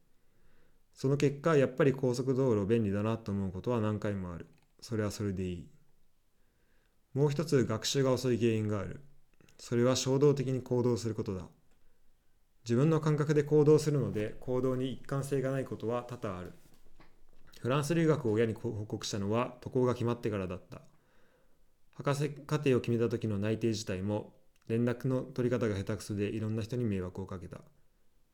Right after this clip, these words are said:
そのくせ、実際に博士課程を始めるまでに一年間かかった。とても効率的な選択とは言えない。少なくとも効率的という言葉はピンとこない。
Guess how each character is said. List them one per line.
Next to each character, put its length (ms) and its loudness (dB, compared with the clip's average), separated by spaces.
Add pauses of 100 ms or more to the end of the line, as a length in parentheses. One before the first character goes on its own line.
(340)
そ 140 -6
の 140 2
く 80 -6
せ、 340 0
実 280 -2
際 120 2
に 60 0
博 200 0
士 80 0
課 120 2
程 160 4
を 40 4
始 140 -2
め 120 0
る 60 0
ま 120 -2
で 80 -2
に 340 -4
一 180 -6
年 160 2
間 180 -2
か 100 -12
か 80 -8
っ 20 -6
た。 240 -14 (760)
と 120 -8
て 80 2
も 120 6
効 180 4
率 180 0
的 100 0
な 80 2
選 220 -2
択 160 -4
と 100 0
は 60 2
言 120 0
え 40 -4
な 160 -6
い。 120 -10 (220)
少 180 -4
な 80 2
く 80 -6
と 80 -4
も 200 2
効 260 0
率 180 2
的 180 -4
と 80 0
い 60 4
う 60 -4
言 180 -2
葉 100 0
は 260 -2
ピ 80 -4
ン 100 -2
と 100 -6
こ 120 -8
な 120 -8
い。 60 -12